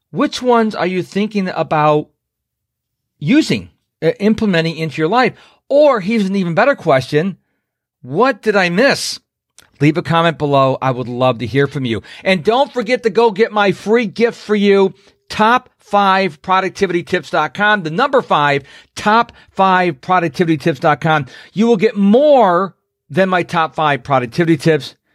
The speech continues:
and you would make me so happy because you got my tips. Now, I don't want you just to get the tips.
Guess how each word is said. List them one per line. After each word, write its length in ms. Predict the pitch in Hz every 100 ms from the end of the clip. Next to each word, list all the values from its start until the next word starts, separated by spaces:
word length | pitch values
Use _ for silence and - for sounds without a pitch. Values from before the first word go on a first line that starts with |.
| _
and 200 | - 139
you 80 | 147
would 140 | 151 131
make 220 | 139 131
me 100 | 135
so 260 | - 160
happy 440 | 151 131 107 98 82 _ _ _ _ _ _
because 680 | - 120 135 120 117 107 - _
you 140 | 127
got 180 | 110 120
my 100 | 113
tips. 440 | 120 127 92 - - _ _ - - _
Now, 400 | 123 123 127 113 _ _ _ _
I 100 | 104
don't 260 | 120 143
want 240 | 160 170 -
you 60 |
just 220 | 139 165 -
to 60 |
get 200 | 151 208
the 60 | 220
tips. 500 | - 220 233 - -